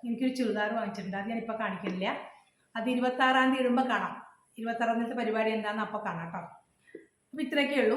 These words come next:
അപ്പോൾ എൻ്റെ വീഡിയോ കണ്ട് ഇഷ്ടപ്പെടുകയാണെങ്കിൽ എല്ലാവരും സബ്സ്ക്രൈബ് ചെയ്യുക, ലൈക്ക് ചെയ്യുക, കമന്റ് ചെയ്യുക, ഷെയർ ചെയ്യുക ട്ടോ. ഇത് ഷെയർ ചെയ്തില്ലെങ്കിൽ കുഴപ്പമില്ല,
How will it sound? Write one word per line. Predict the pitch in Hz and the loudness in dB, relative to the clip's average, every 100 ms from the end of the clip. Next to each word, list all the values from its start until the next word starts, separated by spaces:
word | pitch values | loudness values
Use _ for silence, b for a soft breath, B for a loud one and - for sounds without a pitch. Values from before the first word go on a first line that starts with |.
| - | 2
അപ്പോൾ | - 240 | -4 -2
എൻ്റെ | 240 | 0
വീഡിയോ | 247 240 254 | 2 2 2
കണ്ട് | 254 240 | 2 2
ഇഷ്ടപ്പെടുകയാണെങ്കിൽ | 247 254 220 220 220 220 | -2 -4 0 0 2 0
എല്ലാവരും | 220 214 - | 0 0 0
സബ്സ്ക്രൈബ് | 208 - 220 220 | -4 -2 -4 -2
ചെയ്യുക, | 214 214 226 | 2 2 2
ലൈക്ക് | 208 208 | 0 -2
ചെയ്യുക, | 220 226 | 0 2
കമന്റ് | 226 214 214 | 2 0 0
ചെയ്യുക, | 220 - | 0 0
ഷെയർ | 269 262 | 2 2
ചെയ്യുക | 214 170 | 2 -2
ട്ടോ. | 190 165 - - _ b b b - | -4 -8 -12 -20 _ b b b -8
ഇത് | 208 311 | -4 -2
ഷെയർ | 370 311 | 4 4
ചെയ്തില്ലെങ്കിൽ | 311 311 294 | 4 2 2
കുഴപ്പമില്ല, | 277 247 226 196 | 2 2 0 -2